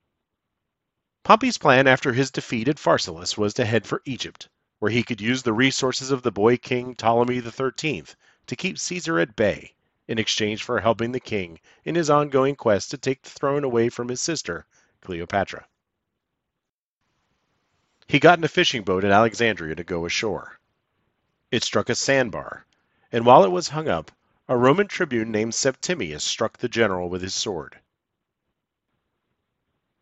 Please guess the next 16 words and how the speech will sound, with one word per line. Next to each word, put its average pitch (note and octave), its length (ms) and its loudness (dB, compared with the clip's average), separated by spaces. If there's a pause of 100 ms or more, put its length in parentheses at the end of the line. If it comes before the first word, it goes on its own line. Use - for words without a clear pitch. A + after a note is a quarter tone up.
(160)
Other A2+ 200 4
men G#2 300 0
piled A2 320 0
on, D#2+ 280 -4 (520)
stabbing A#2+ 400 2
Pompey A#2 360 2
to C3 100 4
death G2+ 400 2 (260)
while A2+ 140 2
he C3 100 2
covered G2+ 380 0
his G#2+ 140 -6
face F2 380 -4
with F2 120 -14
his F#2 180 -10
toga. - 400 -12